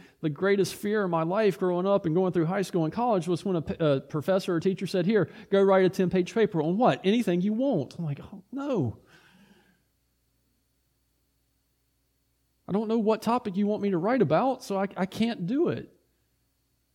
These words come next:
Right? That, that's, we, we've got to know Christ and what he has called us to do.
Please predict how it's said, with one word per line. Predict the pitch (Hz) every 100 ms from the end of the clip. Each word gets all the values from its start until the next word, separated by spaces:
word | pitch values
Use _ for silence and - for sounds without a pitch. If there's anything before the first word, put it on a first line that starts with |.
| _ _ _ _
Right? | 220 285 - 185
That, | 214 214
that's, | 247 247 - - -
we, | 208
we've | 196 247 233
got | 254 247
to | - 202
know | 185 196 208 240 233 196 180 - _ _
Christ | - 196 185 175 135 - -
and | 170
what | 175 175
he | 185
has | 175
called | - - 180 175
us | 160
to | - 139
do. | 127 175 147 113